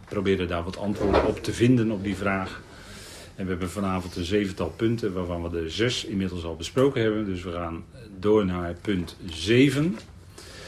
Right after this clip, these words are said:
En dat is, eh, een van de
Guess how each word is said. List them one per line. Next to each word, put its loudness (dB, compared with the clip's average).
En 2
dat -4
is, -4
eh, 0
een -2
van -2
de -2